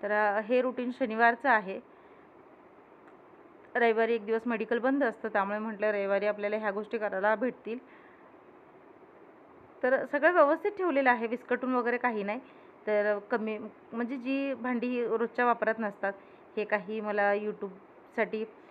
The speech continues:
ज्या रेसिपीज शूट कराव्या लागतात त्याच्यासाठीचं जे काही होतं ते एका ट्रेमध्ये ठेवलेलं. तर बरेच महिने झालं, अ, ते देखील काम पेंडिंग आहे, त्यामुळे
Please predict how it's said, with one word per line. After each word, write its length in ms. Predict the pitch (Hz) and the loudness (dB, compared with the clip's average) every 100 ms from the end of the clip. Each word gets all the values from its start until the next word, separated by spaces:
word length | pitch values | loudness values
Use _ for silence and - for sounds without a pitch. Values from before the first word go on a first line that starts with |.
| - | -8
ज्या 120 | 214 214 | 0 0
रेसिपीज 420 | 220 247 269 - | 0 -4 -6 -4
शूट 120 | 254 | -4
कराव्या 360 | - 233 214 208 | 2 4 4 2
लागतात 280 | 196 196 | 0 -4
त्याच्यासाठीचं 640 | 196 190 196 214 202 190 196 | -4 -4 -4 -6 -6 -8 -6
जे 140 | 202 | -4
काही 180 | 208 208 | 0 0
होतं 200 | 196 196 | 0 -4
ते 60 | 208 | -4
एका 160 | 196 | -2
ट्रेमध्ये 400 | 202 208 214 208 | -2 -2 -4 -4
ठेवलेलं. 420 | 226 226 170 185 247 - - - - - - - - - | -2 -2 -2 -4 -6 -10 -20 -20 -20 -20 -20 -20 -14 -8
तर 40 | |
बरेच 480 | 196 220 233 254 285 | -2 2 2 0 -2
महिने 340 | 262 262 233 | 0 2 0
झालं, 320 | 240 240 233 277 - - - - | -2 -2 -2 -2 -8 -20 -20 -4
अ, 120 | 196 202 | -4 0
ते 100 | 240 | -2
देखील 260 | 226 254 254 | -2 -6 2
काम 220 | 247 240 | 2 2
पेंडिंग 440 | 254 220 214 220 | 0 0 -2 2
आहे, 300 | 226 202 208 | 2 2 -6
त्यामुळे 540 | 208 208 202 196 202 | -2 0 0 0 -4